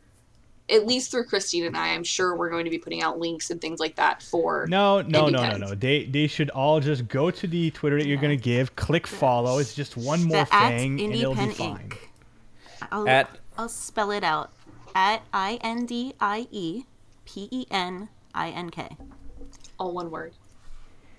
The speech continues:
Speaker 2: Yeah, don't hesitate to give out your Twitter. Like,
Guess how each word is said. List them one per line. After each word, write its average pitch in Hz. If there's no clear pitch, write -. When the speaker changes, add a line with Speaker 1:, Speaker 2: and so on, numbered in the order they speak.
Speaker 2:
Yeah, 139
don't 285
hesitate 226
to 180
give 151
out 139
your 127
Twitter. 104
Like, 104